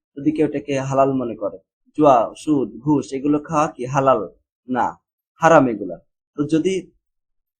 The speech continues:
যদি এইগুলোকে যদি কেউ হালাল মনে করে বা জায়েজ মনে করে, তখন সেগুলো কুফরির পর্যায়ে চলে যাবে। ইচ্ছাকৃতভাবে কাফিরদের অনুসরণ করা, কাফির যারা, তাদেরকে যদি কেউ অনুসরণ করে, তাদের ধর্মীয় অনুষ্ঠান অনুসরণ করে, তখন সেটা কাফির হয়ে যাবে।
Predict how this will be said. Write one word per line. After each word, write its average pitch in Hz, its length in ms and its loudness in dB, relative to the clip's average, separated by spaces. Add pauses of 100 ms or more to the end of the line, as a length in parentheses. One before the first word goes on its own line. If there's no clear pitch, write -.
(800)
যদি 190 220 2
এইগুলোকে 175 520 4
যদি 156 220 0
কেউ 156 160 2
হালাল 147 340 4
মনে 147 200 4
করে 127 220 0
বা 127 160 2
জায়েজ 139 400 2
মনে 127 180 -6
করে, 120 260 -10
তখন 170 260 -18
সেগুলো 131 380 -10
কুফরির 127 480 -16
পর্যায়ে 104 300 -10
চলে 90 160 -20
যাবে। 90 200 -20 (380)
ইচ্ছাকৃতভাবে 165 840 -2
কাফিরদের 139 540 -4
অনুসরণ 120 480 -4
করা, 95 220 -6 (140)
কাফির 131 380 2
যারা, 104 320 -2 (260)
তাদেরকে 143 360 -4
যদি 139 200 -4
কেউ 143 160 0
অনুসরণ 135 460 0
করে, 101 200 -6
তাদের 131 320 -4
ধর্মীয় 135 360 -2
অনুষ্ঠান 131 440 -4
অনুসরণ 117 420 -8
করে, 107 220 -10
তখন 156 240 -8
সেটা 180 200 -14
কাফির 120 360 -6
হয়ে 107 120 -12
যাবে। 95 220 -16